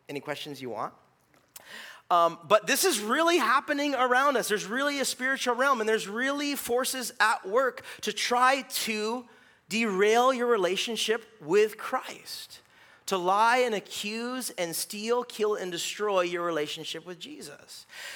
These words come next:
And for some of you, this may still be really foreign, but I will say that I, I,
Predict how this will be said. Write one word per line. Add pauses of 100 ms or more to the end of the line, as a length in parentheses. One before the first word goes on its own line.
(120)
And
for
some
of
you,
this
may
still
be
really
foreign, (480)
but (840)
I
will
say
that
I,
I,